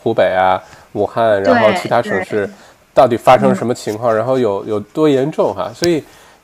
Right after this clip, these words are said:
Speaker 1: 的确，
Speaker 2: 嗯。
Speaker 1: 我当时也感觉，就你看朋友圈儿是一个世界，然后你看
Speaker 2: 对。
Speaker 1: 澳洲外面是另外一个世界，就好像完全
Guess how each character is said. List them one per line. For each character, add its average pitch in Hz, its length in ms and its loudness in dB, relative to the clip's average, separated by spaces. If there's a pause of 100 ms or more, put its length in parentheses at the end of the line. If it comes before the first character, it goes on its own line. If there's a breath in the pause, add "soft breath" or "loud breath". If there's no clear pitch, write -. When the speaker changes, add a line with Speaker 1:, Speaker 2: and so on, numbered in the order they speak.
(200)
Speaker 1:
的 175 140 -2
确， 214 160 2
Speaker 2:
嗯。 165 80 6
Speaker 1:
我 131 80 6
当 165 180 6
时 170 120 -4
也 151 120 2
感 110 220 -2
觉， 107 300 -4
就 160 240 -8
你 127 100 -6
看 202 180 0
朋 185 160 -4
友 180 80 0
圈 170 200 0
儿 165 80 0
是 160 80 -6
一 110 80 -6
个 104 100 -4
世 - 160 -10
界， 104 260 -10
然 123 140 0
后 170 60 0
你 135 80 0
看 151 420 0 (160)
Speaker 2:
对。 285 100 -4 (120)
Speaker 1:
澳 165 180 6
洲 156 240 4
外 165 180 4
面 135 220 0
是 151 100 -10
另 165 120 -2
外 170 100 4
一 113 60 0
个 104 80 -4
世 - 180 -14
界， 98 140 -6
就 - 120 -6
好 - 140 -2
像 135 260 -4 (220)
完 127 240 0
全 135 300 0